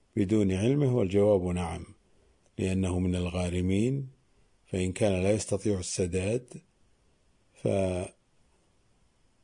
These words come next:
عنده زكاة من أقاربه أو غيرهم أن يؤدي عنه الزكاة، ولا يحتاج أن يعلم أنها هي من الزكاة،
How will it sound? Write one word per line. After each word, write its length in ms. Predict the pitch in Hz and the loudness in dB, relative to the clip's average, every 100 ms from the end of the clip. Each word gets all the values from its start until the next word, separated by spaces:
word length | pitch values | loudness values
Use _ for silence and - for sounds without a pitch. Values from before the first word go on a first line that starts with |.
| _ 120 110 104 98 | _ 0 2 2 2
عنده 460 | 101 101 90 90 85 | 2 2 2 0 0
زكاة 420 | 90 - 101 87 | -4 -2 -2 0
من 120 | 95 98 | 0 0
أقاربه 640 | 92 - 101 107 104 95 | -2 -2 2 2 2 2
أو 200 | 107 117 | 2 4
غيرهم 400 | 139 127 135 139 | 2 2 0 -2
أن 240 | - 110 | -2 0
يؤدي 480 | 98 95 98 90 90 | 2 0 -2 -2 -4
عنه 340 | 85 101 98 95 | -2 -2 -2 -2
الزكاة، 640 | 82 85 85 95 90 87 - - | -4 -6 -6 -4 -4 -6 -10 -10
ولا 280 | 139 143 123 | -2 0 2
يحتاج 580 | 98 92 - 98 98 - | 0 -6 -8 -4 -4 -4
أن 180 | 101 87 | -4 -4
يعلم 540 | 90 87 87 87 87 - - | -4 -6 -6 -8 -10 -14 -8
أنها 560 | 110 92 90 90 87 87 | -4 -4 -4 -6 -6 -4
هي 220 | 104 110 | -2 0
من 160 | 98 95 | -2 -2
الزكاة، 560 | 90 82 87 - 90 | -4 -6 -8 -8 -10